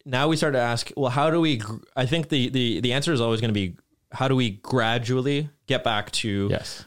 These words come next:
Speaker 1: living in a society that we all can value and we all can enjoy again? But let's do it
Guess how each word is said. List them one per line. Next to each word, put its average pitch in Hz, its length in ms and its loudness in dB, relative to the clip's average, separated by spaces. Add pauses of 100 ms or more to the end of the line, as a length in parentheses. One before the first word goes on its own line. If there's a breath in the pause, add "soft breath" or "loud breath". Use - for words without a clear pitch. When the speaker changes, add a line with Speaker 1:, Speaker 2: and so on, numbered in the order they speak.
Speaker 1:
living 139 320 2
in 135 80 2
a 127 80 0
society 123 400 2
that 117 160 2
we 117 100 2
all 110 380 2
can 104 460 -2
value 101 720 0
and 117 180 0
we 110 100 0
all 107 340 0
can 120 200 -2
enjoy 101 380 0
again? 139 300 0 (400 loud breath)
But 127 300 -2 (220)
let's 147 240 0
do 151 100 4
it 143 240 0